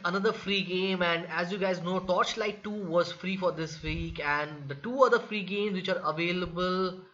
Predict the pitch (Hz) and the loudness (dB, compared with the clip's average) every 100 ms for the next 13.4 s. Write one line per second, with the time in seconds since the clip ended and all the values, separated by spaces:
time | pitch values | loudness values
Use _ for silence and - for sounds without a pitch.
0 | _ _ 156 151 156 220 175 190 190 214 | _ _ 0 0 -2 -6 -2 0 0 2
1 | 202 196 175 139 226 - - 180 185 190 | 2 2 0 2 -2 -2 -8 -6 -4 -6
2 | - 156 156 156 156 156 - - - - | 0 4 8 8 6 -2 -12 -16 -20 -20
3 | - 190 - - 208 - 180 262 302 320 | -4 -2 0 0 0 0 -2 -2 -4 -8
4 | - - _ 147 151 156 - - - 160 | -10 -20 _ -2 0 -2 -8 -8 -2 -2
5 | - 156 131 113 - - - _ - - | -2 -2 0 -2 -8 -20 -20 _ -20 -20
6 | _ _ _ _ - 180 220 226 240 233 | _ _ _ _ -6 4 4 4 2 4
7 | 214 269 262 240 208 220 214 233 240 - | 8 12 12 10 6 6 6 4 4 2
8 | 185 190 208 254 262 226 220 214 202 220 | 0 0 4 4 4 0 0 -2 0 -2
9 | 190 185 226 190 175 175 180 190 170 160 | 0 0 2 2 2 2 0 0 0 -2
10 | 160 156 151 - 160 160 156 196 175 - | -6 -6 -8 -4 0 0 -2 -4 -4 -4
11 | 220 175 143 156 147 156 - - - 147 | -2 -4 -4 -6 -6 -6 -10 -16 -10 -6
12 | 170 165 156 147 170 175 165 165 165 139 | -4 -4 -4 0 0 0 0 0 0 -2
13 | 147 254 139 | 0 2 0